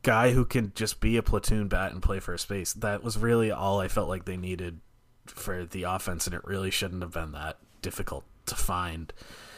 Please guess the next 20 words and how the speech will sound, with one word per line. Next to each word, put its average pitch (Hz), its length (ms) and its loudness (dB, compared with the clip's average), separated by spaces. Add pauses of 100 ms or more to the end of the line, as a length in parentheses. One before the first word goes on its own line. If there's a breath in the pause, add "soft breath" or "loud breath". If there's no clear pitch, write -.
(160 loud breath)
But 113 140 2
they 147 120 12
didn't 160 120 12
get 170 120 10
it. 104 80 4
So, 135 160 6
I 139 80 12
mean, 147 140 8
I 139 80 8
think 151 480 4 (760 loud breath)
I'm 131 180 10
not 127 360 10 (720)
incredibly 123 580 8
worried 113 540 8
about 101 180 2
the 95 120 -4
offense. 117 500 8
I 101 100 -4
still 92 320 0
think 98 400 -4